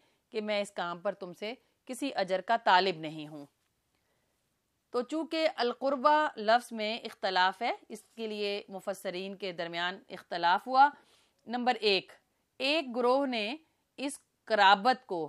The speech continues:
अल कुर्बा को रिश्तेदारी के मानी में लिया है। आयत का मतलब ये बयान किया कि मैं तुमसे इस ने-, दीन के काम पर, इस दावा पर, जो पैगंबराना मिशन है, मैं तुम पर,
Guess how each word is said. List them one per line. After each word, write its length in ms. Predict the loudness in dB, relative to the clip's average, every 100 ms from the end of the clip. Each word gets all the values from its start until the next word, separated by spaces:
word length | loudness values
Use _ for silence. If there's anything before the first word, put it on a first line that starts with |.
| -6
अल 140 | -6 -4
कुर्बा 400 | -2 2 6 4
को 280 | 4 -2 -2
रिश्तेदारी 640 | -4 -6 -2 4 6 4
के 120 | 0 -4
मानी 280 | -2 -4
में 120 | -6 -10
लिया 240 | -8 -8
है। 220 | -8 -10 -14 _ _ _ _ 2
आयत 220 | 2 2
का 120 | -2
मतलब 300 | -4 -4 -6
ये 120 | -4
बयान 340 | -4 -2 -2 -4
किया 300 | -2 -2 -2 _ _ -10
कि 60 | -4
मैं 260 | -2 -2 -4
तुमसे 640 | -6 -4 -4 -4 -2 -4 -6 _ _ _ _
इस 260 | -6 -6 -4
ने-, 240 | -6 -6 -8 _
दीन 440 | -12 -4 0 0 -2
के 140 | -4
काम 280 | -2 0 0
पर, 260 | -4 -6 -6 _
इस 160 | -14 0
दावा 360 | 6 6 8 4
पर, 260 | 2 -4 -8 _ _ _ _ _ _ _ _
जो 100 | -6
पैगंबराना 680 | -4 -2 0 4 6 6 6
मिशन 400 | 0 -2 -4 -6
है, 240 | -4 -6 -6 _ _ _ _ _ -8
मैं 160 | -6
तुम 300 | -4 -2 -2 -2
पर, 340 | 2 2 2